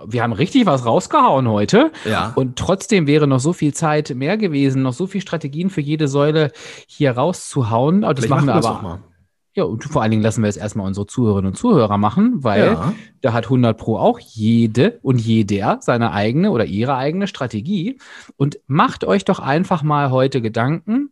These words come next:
Speaker 1: weil in dem Moment, wo ihr an uns schreibt, schreibst du natürlich auch dir selber, das ist ja das Schöne. Und schreib mal auf. Ernährung, Bewegung,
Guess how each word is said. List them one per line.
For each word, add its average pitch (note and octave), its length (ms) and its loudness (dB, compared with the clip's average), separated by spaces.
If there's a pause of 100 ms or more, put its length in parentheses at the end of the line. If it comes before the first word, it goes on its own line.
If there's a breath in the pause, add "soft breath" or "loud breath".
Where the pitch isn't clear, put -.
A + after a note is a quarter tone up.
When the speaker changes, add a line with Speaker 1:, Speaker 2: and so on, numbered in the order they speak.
Speaker 1:
weil A2+ 260 -2
in A2 80 -4
dem A#2 100 0
Moment, A#2 360 -2
wo A2+ 140 -6
ihr G#2+ 260 -6
an F2+ 260 -8 (100)
uns D#4+ 240 0
schreibt, A2 440 -2 (320)
schreibst - 360 -12
du G2+ 40 0
natürlich G2 240 -6
auch E2+ 80 -10
dir F#2+ 140 -2
selber, A2+ 320 2
das A2 120 -4
ist - 20 -4
ja G#2+ 80 0
das F2 140 -2
Schöne. A#2 340 -4
Und C#3 220 -6
schreib A3 240 -2
mal G3+ 140 2
auf. G2 340 -6 (260)
Ernährung, F#3+ 540 -4 (100)
Bewegung, F3 640 -2